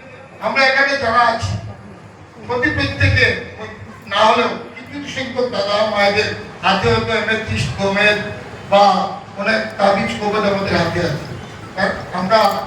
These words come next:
জানি যে আমাদের গ্রহের ফেরের জন্য বা গ্রহের কারণে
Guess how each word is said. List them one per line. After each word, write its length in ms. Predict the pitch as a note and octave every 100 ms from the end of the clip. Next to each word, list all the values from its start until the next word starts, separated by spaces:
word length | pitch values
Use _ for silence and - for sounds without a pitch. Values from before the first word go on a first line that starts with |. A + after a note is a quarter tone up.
| - - - - F#3+
জানি 300 | G3 A3 A3+
যে 120 | A3
আমাদের 320 | G3+ - -
গ্রহের 380 | G3 F#3+ - -
ফেরের 360 | F#3+ F#3+ G3
জন্য 340 | G3+ - G3 F#3 - - - -
বা 160 | F#3 F#3
গ্রহের 340 | F3 F#3 G#3+ G3 - -
কারণে 380 | G3 G3 G#3 G3+